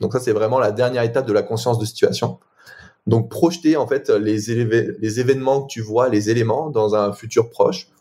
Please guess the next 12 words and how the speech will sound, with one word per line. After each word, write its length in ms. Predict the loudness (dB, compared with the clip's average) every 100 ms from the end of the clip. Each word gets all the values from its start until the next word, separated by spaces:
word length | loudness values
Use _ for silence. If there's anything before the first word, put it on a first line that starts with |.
| -6
ou 100 | 2
lointain 500 | 4 4 2 -2 -4
pour 220 | -4 2
ensuite 460 | 2 2 -2 -6 -6
dire, « 220 | -2 2
Ok, 160 | 2 0 -4 -6 _ _ _
je 120 | -4
vais 80 | 0
décider 400 | 2 0 0 0
de 40 | 0
faire 260 | 0 0
ça 360 | 0 0 2 0